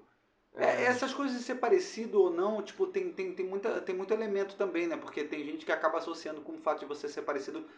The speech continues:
Speaker 1: muito mais no comportamento do que fisionomicamente, assim, né?
Speaker 2: Ah, sim, né?
Speaker 1: Tem gente que, tipo, acha, ah, porra, esse fulano de tal aqui, caralho, lembra o, o, o parente, não sei o quê. Às vezes tu nunca teve contato com o cara, <laughs> mas é porque, porra, o teu jeito de agir e tal,
Speaker 2: Mas
Speaker 1: é
Speaker 2: isso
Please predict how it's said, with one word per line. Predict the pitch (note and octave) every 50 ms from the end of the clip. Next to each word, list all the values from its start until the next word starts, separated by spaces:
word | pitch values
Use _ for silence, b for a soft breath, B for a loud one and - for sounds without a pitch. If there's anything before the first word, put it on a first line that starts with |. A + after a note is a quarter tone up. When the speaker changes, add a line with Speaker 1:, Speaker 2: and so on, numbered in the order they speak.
| B B B B _
Speaker 1:
muito | C#3+ C#3+ D3
mais | E3+ E3+ E3+
no | F3+
comportamento | - E3+ E3 E3+ E3 - F3 D3+ C3+ C#3 D#3 C3+ C3
do | C3+ C3
que | - D3
fisionomicamente, | - - C3 C3 C3+ C3+ C3 C3 B2+ C3 B2 B2 B2 B2+ - C3
assim, | - - - - C3 B2+
né? | B2 A#2 B2 C3+ - - -
Speaker 2:
Ah, | C#3 C#3+ D3 C#3+ C#3 B2+
sim, | - - C3
né? | A#2+ A#2+ A#2+
Speaker 1:
Tem | B2 C#3 C#3
gente | D3 D3+ D3 -
que, | E3
tipo, | - - - D#3+ E3
acha, | D#3+ D#3 D#3+ - F#3+ F#3+ G3+
ah, | G#3+
porra, | G#3 - G#3+ A3 A3 A3 G#3+
esse | G3 G3+
fulano | - - G#3 G#3+ A3
de | A3 -
tal | - - G#3+ G#3+ G3+
aqui, | G3+ - -
caralho, | _ - G3 G3 G3 G#3 G#3 G#3 G3 G3
lembra | F#3 G3+ A3 B3 B3 G#3+ G3+ G3+
o, | G#3 G3+ G3+ G3 F#3+ - - - -
o, | G3 F#3 F3+ F3+ - -
o | E3+ E3+ E3 -
parente, | - F#3+ D#3+ D3 D#3 F3+ G3+ G#3+ G#3 G3 - -
não | E3+ E3+
sei | D#3+ - F3+
o | -
quê. | - - F3 F3 E3+ E3 E3+
Às | D3+ D#3+ E3 E3
vezes | F3+ F3+ F#3
tu | -
nunca | G3 G3+ - -
teve | - -
contato | - - G#3 - - - - -
com | - F3+
o |
cara, | - - E3 E3+ - - -
<laughs> | A3 G3+ G#3 - - - - - - - -
mas | F3+ E3 D#3+
é | F3+
porque, | F3+ - - C4+
porra, | B3+ - G3 F#3+ E3 E3
o | D#3+ -
teu | - A3 G#3
jeito | F3+ D3+ D3+ F3 F3 E3+
de | F3+
agir | F3+ E3+ D#3 C3+ B2 C3 D3+ F3+ G3 G3
e | G3+
tal, | G3+ - E3 D#3+ E3
Speaker 2:
Mas | F3+ F#3 F3+ F3
Speaker 1:
é |
Speaker 2:
isso | E3+